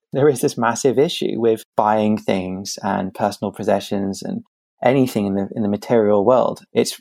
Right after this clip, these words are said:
really tricky, and we're gonna absolutely struggle for it. And which is why something like what we're doing, where you're directly funding climate solutions, is really important, because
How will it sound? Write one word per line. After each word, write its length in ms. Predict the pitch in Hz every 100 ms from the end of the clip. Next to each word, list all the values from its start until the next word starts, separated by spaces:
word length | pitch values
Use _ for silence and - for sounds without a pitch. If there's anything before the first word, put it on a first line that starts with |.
| _ -
really 420 | 120 135 120 117
tricky, 460 | - 117 - 104 -
and 300 | 110 107 -
we're 180 | 113 113
gonna 220 | 117 -
absolutely 420 | 120 - - 120
struggle 340 | - 120 117 113
for 160 | -
it. 80 | - _ _ _ _
And 160 | 123 123
which 200 | - -
is 100 | 127
why 440 | 123 123 120 123 _
something 380 | - 147 139 -
like 320 | 120 120 - -
what 180 | 123 123
we're 240 | 127 143
doing, 300 | 123 113 -
where 120 | 110 110
you're 140 | 107
directly 480 | 110 110 131 139 120
funding 440 | - 113 110 104
climate 360 | 101 127 120 -
solutions, 500 | - - - - 113
is 160 | 101
really 400 | 113 120 123 117
important, 540 | 110 107 123 123 - -
because 340 | 110 113 -